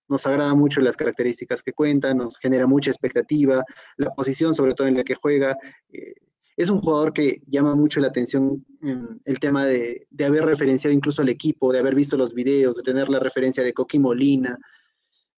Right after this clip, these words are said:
Es muy ilusionante lo de hoy, así que, sin más que decir, ah, nos ha, nos ha permitido cerrar la noche de la mejor manera, ¿no?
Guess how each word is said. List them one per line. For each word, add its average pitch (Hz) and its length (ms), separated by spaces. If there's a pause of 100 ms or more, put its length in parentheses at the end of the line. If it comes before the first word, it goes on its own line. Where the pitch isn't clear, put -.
Es 160 160
muy 180 160
ilusionante 147 540
lo 135 120
de 139 140
hoy, 147 260 (320)
así 123 220
que, 131 560 (760)
sin 151 240
más 175 280
que 170 80
decir, 165 360
ah, 127 160 (360)
nos 151 180
ha, 170 80
nos 151 160
ha 170 60
permitido 151 420
cerrar 139 320
la 131 240
noche 135 260
de 120 120
la 113 80
mejor 120 260
manera, 110 380
¿no? 120 200